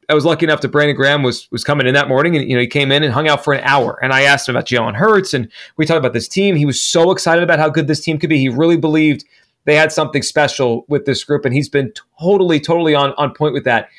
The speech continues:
And I asked him how he felt. And this was in the spring, right? So we weren't in, close to training camp yet. We still had a ways to go before the season.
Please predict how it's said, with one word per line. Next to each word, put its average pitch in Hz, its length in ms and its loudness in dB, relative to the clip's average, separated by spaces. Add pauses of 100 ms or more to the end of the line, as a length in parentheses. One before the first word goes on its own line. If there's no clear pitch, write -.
(280)
And 170 80 0
I 175 60 2
asked 190 180 0
him 190 80 2
how 151 100 2
he 269 200 0
felt. - 440 -4
And 156 120 0
this 240 160 -2
was 202 160 -2
in 165 80 2
the 139 40 -4
spring, 269 400 -2
right? 156 160 -2
So 190 100 -6
we 240 100 2
weren't 196 200 -2 (140)
in, 151 240 -10
close 147 220 0
to 113 40 -12
training 233 300 0
camp 208 260 -2
yet. 208 220 0
We - 80 -4
still 147 140 -4
had 135 80 0
a 131 40 0
ways 131 200 -2
to 127 80 -10
go 135 380 2 (260)
before 165 220 -2
the 139 80 0
season. 165 440 0